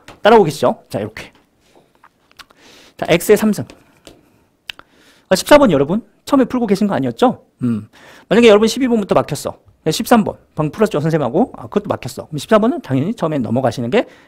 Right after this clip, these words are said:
맞죠? 그래서 기분 좋은 문제 어떤 거? 자, 이십삼 번부터. 이십이 번 보면 어때요? 기분이 또 별로 안 좋으니까 이십삼 번부터 푸는 거죠. 자,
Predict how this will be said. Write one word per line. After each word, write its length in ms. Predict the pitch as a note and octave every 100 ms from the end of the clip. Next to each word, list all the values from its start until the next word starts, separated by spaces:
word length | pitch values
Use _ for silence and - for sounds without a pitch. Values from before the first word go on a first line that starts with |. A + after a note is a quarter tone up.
| -
맞죠? 380 | A2 - D3+ -
그래서 160 | B2
기분 300 | B2 D3 C#3+
좋은 320 | D3 C#3+ C#3
문제 240 | C3 C3+ D#3
어떤 280 | A2+ D3 C#3+
거? 260 | F4 - -
자, 120 | G#2+
이십삼 920 | B2 B2+ C#4+ C#4 - - _ - B3+
번부터. 400 | B3 G3+ - - _ _ _ _ _ _ _ -
이십이 240 | F3 F3+
번 120 | E3+
보면 240 | D#3 C#3+ F3
어때요? 300 | - F#3+ - _
기분이 300 | C3+ C#3+ C3
또 300 | A3+ E4 -
별로 160 | C#3 F3
안 80 |
좋으니까 320 | C3+ C3+ A#2 C3+
이십삼 260 | D3 G#3+
번부터 280 | A#3+ A3 C#3+
푸는 180 | - E3
거죠. 380 | A#2 A2+ B3 C#4+ - - -
자, 200 | -